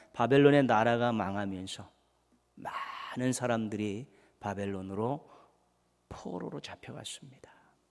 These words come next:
나라의 멸망과 포로 생활은 이 하나님의 징계였고 또 연단이었습니다. 이스라엘 백성들은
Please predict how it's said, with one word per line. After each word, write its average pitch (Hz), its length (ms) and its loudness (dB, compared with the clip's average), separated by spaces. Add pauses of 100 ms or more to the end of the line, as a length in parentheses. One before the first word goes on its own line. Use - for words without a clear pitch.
(1300)
나라의 131 340 8
멸망과 117 920 2 (520)
포로 165 240 0
생활은 92 480 -8 (880)
이 110 60 -4
하나님의 143 440 4
징계였고 110 1040 -4 (680)
또 87 140 -8
연단이었습니다. 98 1200 -4 (1300)
이스라엘 151 320 8
백성들은 117 960 0